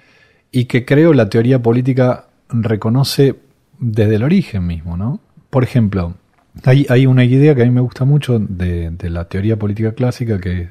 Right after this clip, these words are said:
es la idea de prudencia de Aristóteles, ¿no? Suena medio frívolo decir así, "Me gusta mucho la teoría de Aristóteles", <laughs> pero quiero decir,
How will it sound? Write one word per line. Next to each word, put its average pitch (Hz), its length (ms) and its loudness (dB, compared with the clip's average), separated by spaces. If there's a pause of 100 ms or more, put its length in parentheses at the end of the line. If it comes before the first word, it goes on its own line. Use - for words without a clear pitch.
es - 520 -12
la 92 140 -6
idea 95 180 -4
de 95 80 -4
prudencia 92 580 -4
de 90 80 -6
Aristóteles, 90 580 -12
¿no? - 100 -20 (720)
Suena 107 240 -4
medio 101 200 0
frívolo 90 320 -4
decir 92 240 -8
así, 92 260 -8 (320)
"Me 98 180 -2
gusta 101 380 -4
mucho 95 360 -4
la 98 120 -4
teoría 98 240 -4
de 95 60 -2
Aristóteles", 95 520 -8
<laughs> - 40 -14
pero 131 340 -2
quiero - 200 -4
decir, 101 300 -6